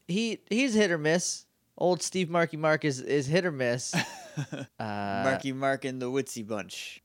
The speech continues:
Speaker 1: <laughs> No,
Speaker 2: Right?
Speaker 1: nope.
Speaker 2: Yeah.
Speaker 1: Nope.
Speaker 2: <laughs>
Speaker 1: Write in. Tell us on a scale of one to ten how offended you are.
Speaker 2: <laughs>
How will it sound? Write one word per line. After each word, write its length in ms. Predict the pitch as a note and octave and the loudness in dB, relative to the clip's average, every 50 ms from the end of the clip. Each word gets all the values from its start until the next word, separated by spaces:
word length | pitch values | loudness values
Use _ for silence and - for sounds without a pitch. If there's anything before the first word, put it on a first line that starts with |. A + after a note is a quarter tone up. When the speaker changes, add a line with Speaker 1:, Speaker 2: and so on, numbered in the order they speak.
| _ - - | _ -2 2
Speaker 1:
<laughs> 60 | - D3+ - - - - - - - - _ _ _ _ - - - _ _ _ _ _ _ _ _ _ _ _ _ - D#3 | 2 2 2 0 -6 -10 -10 -14 -18 -20 _ _ _ _ -20 -20 -20 _ _ _ _ _ _ _ _ _ _ _ _ -12 -6
No, 80 | - | -2
Speaker 2:
Right? 240 | B2 B2+ C#3 B2+ A#2 - _ _ - | 0 2 2 0 0 -4 _ _ -8
Speaker 1:
nope. 340 | - A#2 A#2 A#2+ B2 - _ _ _ _ _ | 0 2 2 2 2 0 _ _ _ _ _
Speaker 2:
Yeah. 360 | - C#3 D3+ C#3 A2 G2+ G#2 - | -4 0 0 2 0 0 -2 -2
Speaker 1:
Nope. 380 | A#2+ A#2+ B2 B2 B2 - - _ _ - C#3+ - - | 0 2 4 4 4 2 -2 _ _ -12 -12 -12 -12
Speaker 2:
<laughs> 240 | - - - - - | -14 -18 -18 -8 2
Speaker 1:
Write 240 | - D#3+ F3 F#3 E3 | 4 6 6 8 6
in. 280 | D3+ C3+ C3 B2+ C3+ - - _ _ _ _ _ _ _ - | 6 4 2 0 -4 -10 -12 _ _ _ _ _ _ _ -4
Tell 220 | - D3+ D3+ D3+ D#3+ | 2 4 6 6 6
us 100 | D#3+ E3 | 6 6
on 80 | E3 | 4
a 60 | D3+ D3 | 4 4
scale 260 | - - D#3 D3+ C#3+ | 4 6 6 6 6
of 60 | C3 | 6
one 160 | C3+ C#3+ D3 | 6 4 4
to 60 | D3 | 4
ten 200 | C#3+ - D3+ C3 | 4 4 4 4
how 200 | B2+ C#3 C3+ C3+ | 6 6 6 4
offended 380 | C#3 - D3 C#3+ C3+ B2+ A#2+ A#2 | 4 4 4 4 4 4 4 4
you 80 | B2 A#2+ | 4 6
are. 300 | A#2 A#2 A2+ A#2+ C#3 - | 4 6 6 4 4 2
Speaker 2:
<laughs> 760 | - - A3+ A3+ F#3 F3+ C#4+ - F3+ - G3 - - - E3 | 2 2 6 6 6 8 6 6 6 4 4 4 2 -2 -2